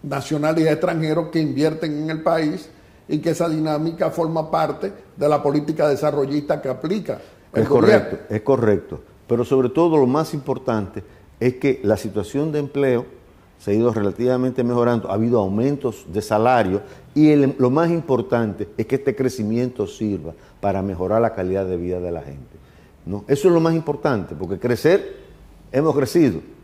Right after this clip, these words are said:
Speaker 2: pero mejorar la calidad de vida de la gente no.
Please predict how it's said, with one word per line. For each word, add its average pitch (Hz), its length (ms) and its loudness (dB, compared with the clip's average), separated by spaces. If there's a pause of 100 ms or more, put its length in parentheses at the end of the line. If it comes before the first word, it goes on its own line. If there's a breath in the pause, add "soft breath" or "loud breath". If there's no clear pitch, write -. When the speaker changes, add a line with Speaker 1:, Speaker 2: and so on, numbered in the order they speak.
(280)
Speaker 2:
pero 113 160 6
mejorar 107 380 2
la 175 120 4
calidad 131 280 2
de 123 80 4
vida 120 180 2
de 113 80 2
la 95 140 0
gente 104 280 -4
no. 87 140 -8